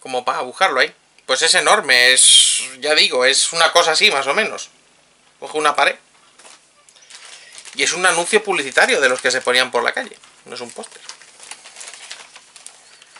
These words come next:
Que de haberlo sabido, pues podía haberlo, en vez de ponerlo en la pared, podía haberlo guardado convenientemente para que estuviera en buen estado. Saber lo que valdría eso hoy en día, ¿no?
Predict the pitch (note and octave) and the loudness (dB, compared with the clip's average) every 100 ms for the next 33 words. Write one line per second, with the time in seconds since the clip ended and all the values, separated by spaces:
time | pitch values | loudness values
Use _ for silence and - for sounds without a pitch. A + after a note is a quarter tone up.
0 | - - - - - - - _ _ - | -20 -20 -16 -16 -18 -20 -20 _ _ -10
1 | - B2 B2 B2 C3+ D#3+ D3+ D3+ D3 F3 | -2 -2 2 2 2 2 0 2 2 0
2 | F#3+ D#3+ - C3 C3+ D3 C#3+ C3+ C3 B2+ | 0 -2 0 2 4 4 4 4 4 4
3 | B2 C3 C#3 C#3+ D3 C#3+ C#3 C#3 C#3 D#3 | 4 2 2 4 4 4 4 4 4 2
4 | C#3+ C3 B2 B2 A#2+ B2 C#3 - - - | 2 2 2 2 2 0 -2 -10 -16 -16
5 | - - - - - B2+ B2 C3 B2+ B2+ | -18 -20 -20 -20 -12 -6 -4 -4 -2 -2
6 | B2+ B2 - B2+ A#2+ B2+ B2 A#2+ A#2+ A#2+ | -2 -2 -4 -4 -6 -2 0 0 0 -2
7 | - A#2+ - - - - - - - - | 0 0 -2 -10 -20 -20 -20 -20 -18 -2
8 | A#2+ C3 D3 B2+ B2 B2+ A2+ A#2+ G#2 G#2 | 0 2 2 0 0 0 0 0 -4 -4
9 | B2+ - - - - - - - - - | -10 -12 -12 -14 -14 -20 -20 -20 -20 -20
10 | - - - C3 | -20 -20 -16 -16